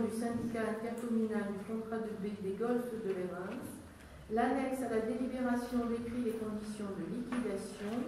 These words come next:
clé de répartition financière, actifs, biens meubles, passifs, emprunts, reste à recouvrer et à payer, mandat et titre de rattachement, trésorerie,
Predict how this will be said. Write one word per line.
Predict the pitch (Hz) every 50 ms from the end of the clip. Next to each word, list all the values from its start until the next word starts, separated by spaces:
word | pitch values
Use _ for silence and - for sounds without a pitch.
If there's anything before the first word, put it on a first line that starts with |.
| - - - - - - - - - -
clé | 269 277 294 294 294 240
de | 247
répartition | 247 247 247 247 247 247 247 247 - 240 240 - - 247 240 233
financière, | 233 220 208 202 190 196 202 214 - 226 226 226 240 240 233
actifs, | 233 240 240 - - - 226 220 226 247 - - -
biens | 214 220 214 214 202 196
meubles, | 185 185 190 214 240 247 - - - - - - - - - - - - - - -
passifs, | 247 247 247 247 247 254 262 269 302 - - - - - - 214
emprunts, | 220 220 220 220 214 214 214 214 220 226 247 240 - - - - - - - - - - - - - - - - - - - - - - - - - - - - - - - - - - - - 247 233
reste | 247 254 262 277 277 262 262
à | 233 233 226
recouvrer | 233 240 240 240 - - - - 226 226 233 226 220 226 - - 262
et | 262
à | 254 247 247
payer, | 240 226 214 202 190 190 202 202 214 233 240
mandat | 240 233 220 226 220 214 214 214 214
et | 208 -
titre | 214 220 214 196 - 180
de | 180 196
rattachement, | 220 226 226 220 214 220 - - 214 214 226 247 247 226 220
trésorerie, | 226 220 - 190 190 190 185 185 185 190 220 254 - -